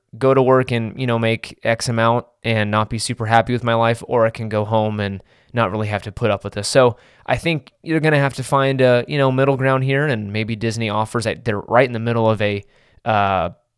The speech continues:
in talks with their employees right now on a, uh, a requested wage increase, I know, from Disneyland employee, employees. So hopefully, you know, they get that resolved, and then they'll see folks maybe, uh, applying in bigger numbers once they get that,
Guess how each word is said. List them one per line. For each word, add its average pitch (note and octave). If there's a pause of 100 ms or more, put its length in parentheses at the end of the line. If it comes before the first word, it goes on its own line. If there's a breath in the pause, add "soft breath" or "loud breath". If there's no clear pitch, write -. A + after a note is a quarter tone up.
(200)
in A2
talks A#2
with A2
their A2
employees G#2+
right A2+
now G#2+
on G#2
a, -
uh, F#2+ (480)
a A#2
requested A2
wage A#2+
increase, A2+
I G#2+
know, G#2+
from G#2+ (380 soft breath)
Disneyland G#2+
employee, G#2
employees. G#2+
So - (400 soft breath)
hopefully, F#3
you F#3
know, D#3
they D3
get D3
that D3
resolved, D#3
and B2+
then A2
they'll A2
see A2+ (200)
folks A#2+
maybe, A2
uh, F#2+
applying B2
in A#2
bigger A2+
numbers B2+
once A2+
they A2+
get G#2
that, G#2+